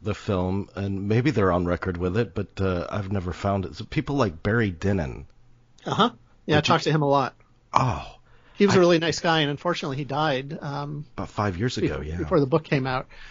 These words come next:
Speaker 2: Yeah, I, I interviewed him a few times. Um, really great guy, great actor. He unfortunately fell in his apartment and hit his head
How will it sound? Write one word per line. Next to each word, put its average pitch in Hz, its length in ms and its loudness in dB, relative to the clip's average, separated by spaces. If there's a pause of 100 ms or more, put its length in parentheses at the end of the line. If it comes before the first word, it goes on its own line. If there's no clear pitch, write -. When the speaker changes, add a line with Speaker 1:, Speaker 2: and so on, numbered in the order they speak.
(380)
Speaker 2:
Yeah, 156 180 6
I, 151 300 2
I 147 140 0
interviewed 170 320 -2
him 147 200 0
a 131 60 -6
few 156 180 0
times. 139 640 -2 (100)
Um, 147 520 -2 (380)
really 151 420 8
great 135 320 2
guy, 135 220 2
great 143 200 0
actor. 139 540 0
He 170 180 2
unfortunately 156 580 4
fell 143 460 2
in 139 120 -4
his 127 120 -4
apartment 131 460 -4
and 131 100 -8
hit 127 140 -4
his 135 140 -2
head 135 280 0